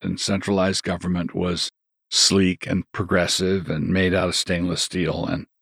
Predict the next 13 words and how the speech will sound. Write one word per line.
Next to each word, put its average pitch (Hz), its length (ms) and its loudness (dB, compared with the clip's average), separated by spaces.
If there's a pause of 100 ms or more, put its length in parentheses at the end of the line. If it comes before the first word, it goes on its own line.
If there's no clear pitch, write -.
(120)
this - 180 4
is 82 220 -4
what 92 180 0
we're 87 80 0
doing. 87 360 2
We've 87 200 2
got 87 240 -2
this, - 240 -6 (300)
the 98 100 4
regimented 110 760 8
masses 95 680 2
down 90 300 2
below, 95 480 4